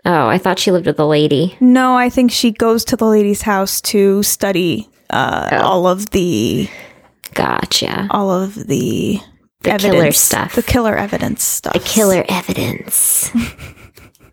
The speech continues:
Speaker 2: So, <laughs> okay, sorry, we're working a little bit backwards here, but in case you're not familiar, The Clove Hitch Killer just came out last year. Uh, it didn't have a lot of buzz around it, but it was a theatrical release. Um, it,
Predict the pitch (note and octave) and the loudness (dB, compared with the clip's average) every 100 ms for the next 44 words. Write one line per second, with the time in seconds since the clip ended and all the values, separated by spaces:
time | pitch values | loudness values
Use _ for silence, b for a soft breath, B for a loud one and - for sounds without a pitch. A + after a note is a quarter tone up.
0 | _ - _ _ - B B B - F4+ | _ -20 _ _ -20 B B B 0 0
1 | F4 D#4+ - - B3+ - - C#4+ - - | 0 -2 -4 -6 -10 -8 -4 -4 -4 -4
2 | - - A#3 C4 D4 C#4 A3+ G#3 G3 G#3+ | -2 0 2 2 2 2 2 2 0 0
3 | G#3+ A3 G3+ A3+ G#3+ G#3 A3+ B3+ C#4 C#4+ | 0 0 -2 2 2 2 2 2 2 2
4 | D4 B3 A3 - A3+ A3 E4 G#4 B3+ A#3 | 2 2 0 -2 0 2 4 4 2 2
5 | B3 G#4+ B4 F#4 - A#3+ A3+ A#3+ - D#4 | 0 -2 0 -2 0 0 2 0 -2 -2
6 | B3+ G3+ G3+ - - F3+ G3+ - B B | 0 -2 -4 -8 -10 -10 -12 -16 B B
7 | B B A#3+ A3+ B3+ - D4+ A#4+ - D4 | B B 0 2 0 2 0 -2 -2 0
8 | C#4+ C#4 B3 A3 - F3+ A3 C4+ D#4 E4+ | 2 2 2 0 -2 -2 0 0 0 0
9 | F4 F#4+ - B3 A#3+ A3 A#3+ A#3+ C#4+ E4 | 0 -2 0 0 0 0 0 2 2 0
10 | D#4 A3+ - G#3+ G#3 G#3 - A3+ B3+ - | 2 0 -2 -4 -4 -4 -4 -4 -4 -8
11 | - B B B A#3 A#3 A3 A3 A3 - | -16 B B B 2 4 2 2 -2 -6
12 | _ _ _ _ C4+ B3+ - - | _ _ _ _ 0 0 -2 -12